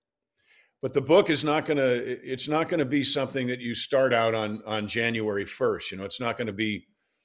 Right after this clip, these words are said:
that sort of a, a, a, a daily devotional. It's, it's going to be a book that someone will give you that you can start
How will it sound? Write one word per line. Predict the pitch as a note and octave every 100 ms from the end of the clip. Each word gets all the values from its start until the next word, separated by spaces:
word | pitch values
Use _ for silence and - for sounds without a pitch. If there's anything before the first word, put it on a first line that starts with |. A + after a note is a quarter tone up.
| _ -
that | A#2+ A#2+
sort | - B2+ A2+
of | G2
a, | G2 F#2+
a, | G2+ F#2+ F2+ F#2
a, | F#2 F2 E2+ D#2+ - - - - -
a | G2+
daily | A2+ A2+ A2+ G#2
devotional. | G#2+ G#2 G#2+ - G2 F2+ F2
It's, | G2+ G2 - -
it's | G2+ -
going | - A#2+ B2 A#2
to | A#2+
be | A2+ A2
a |
book | G2 C#3 C#3+ C#3+ - _ _ _ _ _ _ _ -
that | A2
someone | - D3+ D3 D3 C3+
will | B2 A#2
give | G#2 D3 B2
you | A#2+ A#2+
that | A2+ A2+
you | A2
can | A#2+ B2
start | G#2 - C#3+ C#3 C3+ -